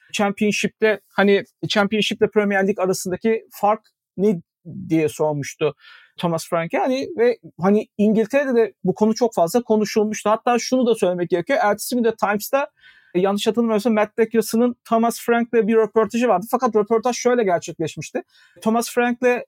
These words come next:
Matt Dickerson aynı mahallede oturuyor ve her gün ya koşarken ya da köpeğini gezdirirken Dickerson'ı evinden götürüyormuş Thomas Frank. Bir gün "Dickerson gel birlikte gidip rö-, e, konuşalım." demiş. E, alıp mahallenin pub'ına götürmüş ve mahallenin pub'ında röportaj yapmış.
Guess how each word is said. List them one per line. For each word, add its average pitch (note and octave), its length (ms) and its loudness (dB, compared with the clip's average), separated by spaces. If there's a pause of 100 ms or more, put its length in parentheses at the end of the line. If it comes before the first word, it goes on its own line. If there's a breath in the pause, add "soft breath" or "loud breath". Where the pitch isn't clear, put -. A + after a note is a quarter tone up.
Matt G3 300 -2
Dickerson B3 420 -2
aynı A#3+ 440 2
mahallede A3+ 460 2
oturuyor A3+ 300 0
ve A#3+ 140 0
her B3 160 0
gün A#3+ 260 -4 (340)
ya A#3 120 0
koşarken A#3+ 440 0
ya A3+ 140 2
da A3+ 60 0
köpeğini A#3 380 0
gezdirirken A#3 580 0
Dickerson'ı B3 400 0
evinden A#3 420 0
götürüyormuş D#3+ 580 -4 (140)
Thomas F3 260 -2
Frank. C4 200 -2
Bir A3 100 0
gün B3 160 -2 (460)
"Dickerson B3 400 -2
gel B3 220 2
birlikte B3 540 0 (160)
gidip A3+ 260 -2 (160)
rö-, G#3 360 2
e, F#3+ 60 -2
konuşalım." A#3 480 0
demiş. - 320 -8 (200)
E, F#3 40 -2
alıp A3 440 0
mahallenin A#3 460 2
pub'ına A#3+ 280 0
götürmüş G3+ 400 -4
ve C4 60 0
mahallenin A#3 400 0
pub'ında A3 300 -4
röportaj B3+ 500 -2
yapmış. - 380 -4